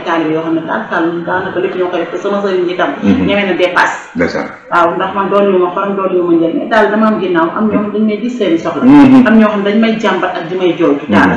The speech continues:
Speaker 2: mhm.
Speaker 1: Te su mettiwul ci yow, xalaatal am na ci ku mu metti.
Speaker 2: Wallaahi lazim.
Speaker 1: Waaw, ndax man su may wax, damay waxal ñëpp, daal.
Speaker 2: Mhm.
Speaker 1: Ndax bu ñu gis seer na.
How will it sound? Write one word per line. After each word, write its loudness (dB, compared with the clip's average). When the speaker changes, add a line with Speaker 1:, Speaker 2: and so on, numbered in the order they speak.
Speaker 2:
mhm. 0
Speaker 1:
Te 0
su 0
mettiwul 2
ci 0
yow, 2
xalaatal 2
am -2
na 0
ci -6
ku -6
mu 0
metti. 2
Speaker 2:
Wallaahi 4
lazim. -2
Speaker 1:
Waaw, 0
ndax -2
man -2
su -8
may -2
wax, -4
damay -4
waxal -2
ñëpp, -2
daal. 0
Speaker 2:
Mhm. 2
Speaker 1:
Ndax -4
bu -4
ñu 0
gis -6
seer 2
na. 2